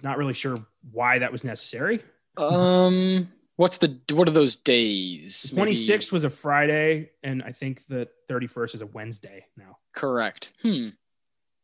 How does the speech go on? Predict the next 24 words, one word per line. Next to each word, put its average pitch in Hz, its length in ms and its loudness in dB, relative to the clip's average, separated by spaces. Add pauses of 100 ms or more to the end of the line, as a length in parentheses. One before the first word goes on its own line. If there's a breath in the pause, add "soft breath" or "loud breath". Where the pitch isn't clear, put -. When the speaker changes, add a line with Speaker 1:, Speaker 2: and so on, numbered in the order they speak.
(1160 loud breath)
Speaker 2:
Maybe 208 180 6
something 185 260 0
else 160 260 -2
comes 151 260 -6
out 127 200 -4
that 113 180 -4
day 104 220 -14 (460)
on 135 120 -12
the 127 60 -16
twenty-sixth. - 720 -8 (100)
Maybe 131 160 -4
they're 123 140 0
wanting 117 280 -6
to 113 240 0
have 110 220 0
no 107 100 -4
competition 101 680 -6 (120)
on 104 220 -4
the, 98 140 -2
like, 92 180 -6
first - 260 -2
day 101 140 2
of 95 260 -8 (800)
streaming. 98 480 -4